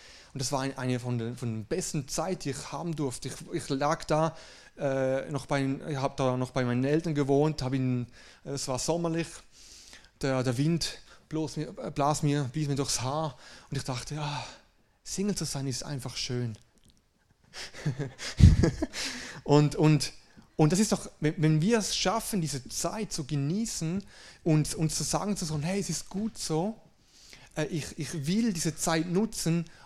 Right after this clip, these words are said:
und Beziehungen zu Freunden pflegen“, äh, ähm, und, und das, dann ist doch, das ist eine gute Sache, oder? Wir müssen uns nicht immer, also wir müssen uns immer entscheiden, „Hey, ja, es ist gut so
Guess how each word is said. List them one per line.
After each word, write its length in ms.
und 120
Beziehungen 600
zu 140
Freunden 840
pflegen“, 760
äh, 180
ähm, 420
und, 320
und 140
das, 260
dann 120
ist 120
doch, 120
das 400
ist 60
eine 100
gute 300
Sache, 480
oder? 220
Wir 100
müssen 340
uns 220
nicht 260
immer, 320
also 240
wir 80
müssen 180
uns 100
immer 420
entscheiden, 400
„Hey, 280
ja, 240
es 100
ist 180
gut 260
so 360